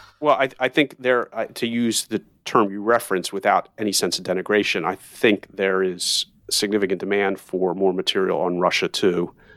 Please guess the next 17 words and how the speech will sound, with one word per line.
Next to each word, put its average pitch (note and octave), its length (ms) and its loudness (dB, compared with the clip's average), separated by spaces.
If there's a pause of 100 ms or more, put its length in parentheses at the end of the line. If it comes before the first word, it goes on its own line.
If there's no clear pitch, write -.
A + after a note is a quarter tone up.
(420)
to, G2 240 -2
uh, F#2 280 2
that F2+ 300 -4
the, F#2 600 0
uh, F2 680 0 (200)
that F#2+ 300 0 (240)
the F#2+ 560 -4 (560)
tourist - 480 4
and G#2+ 180 0
intellectual G#2 440 0
experience G2 460 -2
of F#2 60 -8
visiting F#2+ 380 0
Saint F#2+ 240 0
Petersburg F#2 480 -2
and F#2+ 80 -10
Moscow, F#2+ 680 0